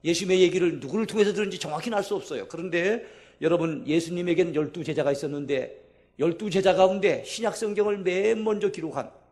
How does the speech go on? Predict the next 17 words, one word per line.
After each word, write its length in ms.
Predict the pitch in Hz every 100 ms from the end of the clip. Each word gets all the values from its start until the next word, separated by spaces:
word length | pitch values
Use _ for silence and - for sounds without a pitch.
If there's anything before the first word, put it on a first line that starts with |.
| _
신약 200 | - 190
성경의 300 | 190 175 180
맨 260 | 143 139 185
앞에 240 | 165 -
나와 200 | 185 165
있는 180 | 170 170
책이 240 | - 165 175
어떤 220 | 139 165
책입니까? 640 | 156 156 156 147 220 - - - _
마태복음을 760 | - 131 165 165 190 175 180 175
기록한 480 | 160 143 185 - 113
마태라고 600 | 113 139 - 180 165 156
하는 220 | 160 151
인물. 320 | 117 107 98 - - _ _ _ _
이 100 | 175
사람도 360 | 185 226 233 262
역시 420 | 170 226 240